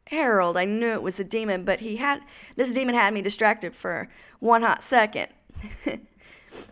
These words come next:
There was a lot of profanity. And this demon said this too. Like, when it said,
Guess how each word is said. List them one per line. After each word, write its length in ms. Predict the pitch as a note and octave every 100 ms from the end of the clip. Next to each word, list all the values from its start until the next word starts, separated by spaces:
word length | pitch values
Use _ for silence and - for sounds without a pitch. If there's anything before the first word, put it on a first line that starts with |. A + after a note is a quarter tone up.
| _ _ _ _ _ _ _ -
There 220 | A3 A#3
was 140 | A#3
a 80 | G#3
lot 340 | F3+ F#3+ G3 B3
of 140 | B3+
profanity. 680 | A#3+ - G#3 G3+ E3+ - - _ _ _ _ _ _ _ _ _
And 80 | F#3+
this 160 | E3+
demon 240 | - E3+ D3+
said 180 | F#3 C3
this 180 | C3+
too. 240 | - C3 - _ _ _ _
Like, 380 | - E3+ B2+ - _ _ _ _ _ _ _
when 160 | G#3+ A#3
it 120 | C#4
said, 260 | C4+ A#3